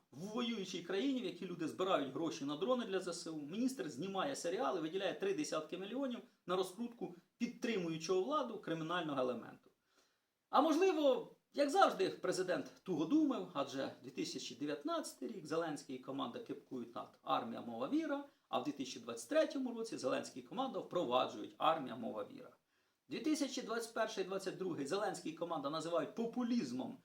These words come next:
вимоги збільшити фінансування оборони і переконують, що тоді не вистачить грошей на дороги.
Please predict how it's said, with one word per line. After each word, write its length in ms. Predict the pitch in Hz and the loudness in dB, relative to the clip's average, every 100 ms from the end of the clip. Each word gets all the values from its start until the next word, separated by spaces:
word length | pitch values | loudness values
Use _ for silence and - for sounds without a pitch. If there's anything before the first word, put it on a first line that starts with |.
| _ _ | _ _
вимоги 760 | - 226 190 147 160 139 135 - _ _ | 0 2 2 0 0 0 0 -8 _ _
збільшити 600 | - 135 220 160 156 151 | -16 -6 -4 -4 -6 -8
фінансування 680 | - 151 135 - 147 139 135 | -8 -4 -4 -2 -2 -2 -2
оборони 640 | 165 170 - 392 359 339 - | -2 0 2 2 0 -4 -8
і 120 | 311 349 | -2 -2
переконують, 840 | 339 311 302 - 269 254 220 185 | 0 0 0 2 4 6 4 -4
що 140 | - | -8
тоді 280 | - 160 247 | -6 -2 -2
не 100 | 190 | -2
вистачить 460 | 147 190 - - - | -2 -4 -4 -8 -8
грошей 340 | - 151 - | -6 -6 -8
на 80 | 147 | -10
дороги. 440 | 143 - 123 - | -6 -6 -8 -14